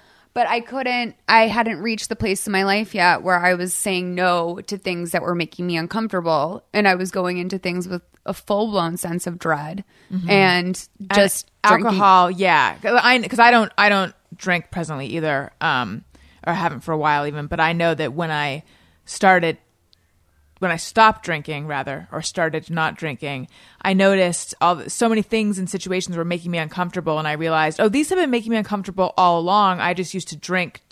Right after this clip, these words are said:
Speaker 2: to tolerate it."
Speaker 1: One hundred percent. Yeah, and, and, you know, so much of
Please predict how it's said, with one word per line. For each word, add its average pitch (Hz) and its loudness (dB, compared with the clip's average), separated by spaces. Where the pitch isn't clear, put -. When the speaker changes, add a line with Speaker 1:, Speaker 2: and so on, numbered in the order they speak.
Speaker 2:
to 170 -2
tolerate 160 -2
it." - -6
Speaker 1:
One 269 6
hundred 277 2
percent. 320 -4
Yeah, 285 4
and, 233 0
and, 277 0
you 320 2
know, 214 4
so 269 -2
much 262 0
of 208 -8